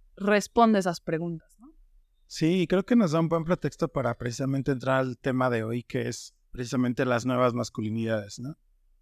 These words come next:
Speaker 2: Es decir, dentro de toda la temática de género que ya habíamos estado tomando desde los episodios pasados, eh, podemos recuperar la idea precisamente de los roles de género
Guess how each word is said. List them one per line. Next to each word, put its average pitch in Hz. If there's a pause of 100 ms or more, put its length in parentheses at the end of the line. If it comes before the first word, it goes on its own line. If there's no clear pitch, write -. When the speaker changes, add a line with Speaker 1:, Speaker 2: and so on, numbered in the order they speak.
Speaker 2:
Es 131
decir, 123
dentro 127
de 123
toda 165
la 165
temática 131
de 120
género 127
que 127
ya 120
habíamos 123
estado 123
tomando 117
desde 117
los 110
episodios 131
pasados, 139 (720)
eh, 135
podemos 156
recuperar 139
la 147
idea 139
precisamente 131
de 135
los 120
roles 131
de 139
género 135